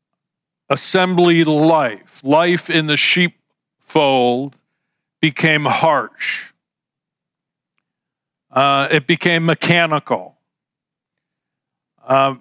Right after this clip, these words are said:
people were engaged to some degree, but not with their whole hearts. They didn't have that encouragement of heart thing wasn't going on. Uh,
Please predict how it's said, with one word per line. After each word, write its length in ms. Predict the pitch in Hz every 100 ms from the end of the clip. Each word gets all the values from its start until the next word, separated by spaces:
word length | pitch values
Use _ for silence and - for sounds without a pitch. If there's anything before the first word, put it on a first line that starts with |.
| -
people 400 | 175 160 175 165
were 200 | 165 165
engaged 640 | 165 160 160 165 170 139
to 100 | 160
some 300 | - 170 165
degree, 540 | 156 139 151 151 151 151
but 260 | 143 139
not 320 | 147 147 143
with 400 | 151 147 117 - _ _ _ -
their 240 | 143 139
whole 460 | 127 127 156 151 151
hearts. 640 | 123 131 110 - - - _ _ -
They 120 | 143
didn't 240 | 156 147
have 340 | 123 143 139 131 -
that 200 | 139 147
encouragement 640 | 143 - 185 160 151 147
of 80 | 135
heart 280 | 156 160 -
thing 320 | 165 139 131
wasn't 380 | 131 120 127 120 -
going 340 | 131 123 120
on. 420 | 117 123 117 110 _ _ _ _ _ _ _ _ _ _ _ _ _ _ _ _ _ _ _
Uh, 320 | 143 147 143